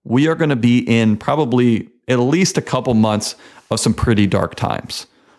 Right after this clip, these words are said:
right? This economy can only hang on so long, and we have all of the death tolls of what we see as a very bad turn here,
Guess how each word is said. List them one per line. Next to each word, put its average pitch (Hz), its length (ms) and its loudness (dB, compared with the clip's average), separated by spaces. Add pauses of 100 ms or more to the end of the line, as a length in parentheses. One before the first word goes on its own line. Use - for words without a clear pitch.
right? 117 380 -2
This 123 180 0
economy 160 400 0
can 107 220 -2
only 127 320 2
hang 120 220 2
on 110 160 0
so 107 200 0
long, 120 540 0 (320)
and 113 140 2
we 151 140 2
have 131 300 0 (160)
all 147 440 0
of 120 160 -2
the 123 80 -6
death 113 320 -2
tolls 107 380 0
of 95 120 -2
what 113 140 0
we 113 100 2
see 110 400 2
as 98 160 -2
a 101 80 0
very 110 380 0
bad 107 340 0
turn 139 360 0
here, 123 420 2